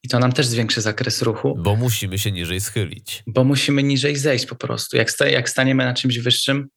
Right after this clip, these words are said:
Speaker 1: to musimy niżej tę nogę zestawić, żeby, żeby zrobić przysiad. I to nam, e, to jest taki trik, powiedzmy, żaden trik, tylko metoda treningowa, która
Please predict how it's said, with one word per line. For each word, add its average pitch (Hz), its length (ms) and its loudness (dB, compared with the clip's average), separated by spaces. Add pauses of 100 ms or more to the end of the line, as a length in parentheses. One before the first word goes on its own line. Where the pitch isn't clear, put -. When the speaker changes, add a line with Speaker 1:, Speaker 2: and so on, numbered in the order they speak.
Speaker 1:
to 127 80 0
musimy 131 280 2
niżej 135 340 2
tę 123 100 0
nogę 117 260 0
zestawić, 117 480 -4
żeby, 120 360 0
żeby 120 200 0
zrobić 120 320 0
przysiad. - 480 -2
I 127 120 -14
to 135 120 2
nam, 143 240 2 (480)
e, 120 320 0
to 143 100 0
jest 139 100 0
taki 131 260 0
trik, 127 340 2
powiedzmy, 123 580 0
żaden 120 280 0
trik, 123 240 -4
tylko 117 200 -4
metoda 117 380 0
treningowa, 117 520 0
która 135 600 0